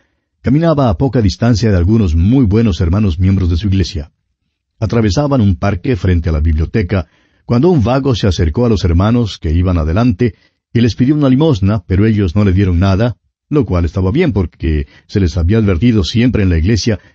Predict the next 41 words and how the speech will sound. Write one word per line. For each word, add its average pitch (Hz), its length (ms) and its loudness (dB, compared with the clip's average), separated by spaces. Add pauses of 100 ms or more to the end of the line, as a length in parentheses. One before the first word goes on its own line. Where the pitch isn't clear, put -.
que 87 80 -4
era 87 120 0
mejor 123 280 2
enviar 110 260 2
a 90 80 -2
tales 113 280 -2
hombres 117 380 0
a 95 60 -4
un 110 160 2
lugar 101 320 0
que 104 160 0
hay 95 280 0 (200)
dedicado 92 500 0
especialmente 95 680 -2
para 85 200 -2
ayudar 85 360 0
a 95 60 0
hombres 95 280 0
como 127 240 -2
este. - 280 -6 (680)
Pero 151 180 2
él 185 120 2
no 131 100 2
quiso 156 220 0
aceptar 143 360 -2
eso. - 240 -2 (480)
Claro 107 240 0
que 98 140 0
quería 82 240 -2
dinero 135 340 0
para 90 300 0 (220)
comprar 98 480 0
bebidas 92 400 2
alcohólicas. 98 640 -2 (800)
Cuando 160 200 0
el 151 60 0
pastor 180 380 -2
pasó 151 320 -2
junto 151 340 -4
a 82 60 0
él, 78 260 -4